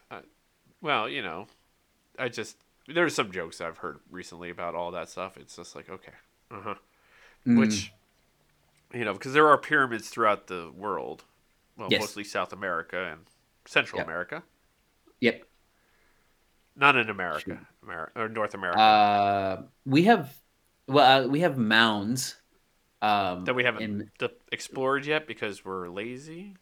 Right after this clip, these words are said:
Speaker 2: Well... I mean, there's not much to explore. Like, there's, it, uh, there are mounds, like, in, like, near Saint Louis that were, you know, Native American built
Speaker 1: Mm-hmm.
Speaker 2: these mounds.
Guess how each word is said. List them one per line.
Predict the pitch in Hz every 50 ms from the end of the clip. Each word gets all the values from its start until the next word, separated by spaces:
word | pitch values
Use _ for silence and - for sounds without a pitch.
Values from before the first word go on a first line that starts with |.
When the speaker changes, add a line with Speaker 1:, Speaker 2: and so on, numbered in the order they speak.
| _ _ _ _ - - - - - -
Speaker 2:
Well... | - 185 196 175 156 143 143 143 139 135 139 135 139 156 - _ _ _ _ _ _ _ _ _ _ _ -
I | 139
mean, | 143 139 131 131 123 120 120 101 117
there's | 127 131 117
not | 135 131 117
much | 110 110 110 - -
to | - 101
explore. | 92 87 - - - 101 98 87 82
Like, | 92 98 101 101 101
there's, | 120 110 107 104 98
it, | - - 117 110 - -
uh, | 110 - - 110 110 101 101 104 101 87 64 - - _
there | - 90 80 104 123 123 120
are | 117
mounds, | 117 117 113 113 113 117 117 113 - - - -
like, | 107 104 101 -
in, | 104 104 101 98 - - 85
like, | 101 107 104 101 101 - _
near | 107 107 113 117 117 107
Saint | 101 - - 110 101 87
Louis | 101 107 107 98 95 92 -
that | - 104 90
were, | 92 98 92 92 82
you | 65 98 101
know, | 95 87 90 87
Native | 92 101 104 104 101 98
American | 101 98 98 95 95 95 - - 92 92 92 92 92 _ _ _ - 104 98
built | - 117 110 113
Speaker 1:
Mm-hmm. | 95
Speaker 2:
these | 98 104 95 95 92
mounds. | 95 87 87 82 78 80 87 98 - -